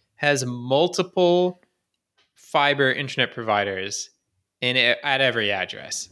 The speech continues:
in the entire country, basically, unless you're really out in the boonies.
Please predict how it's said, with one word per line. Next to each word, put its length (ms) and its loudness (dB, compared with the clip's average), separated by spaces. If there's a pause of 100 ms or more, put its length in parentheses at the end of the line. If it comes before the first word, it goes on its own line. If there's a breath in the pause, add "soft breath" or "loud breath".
(120)
in 120 -4
the 120 -6
entire 420 -2
country, 400 -8
basically, 420 -2
unless 320 -4
you're 100 -2
really 360 2
out 180 2
in 80 -8
the 60 -14
boonies. 580 -10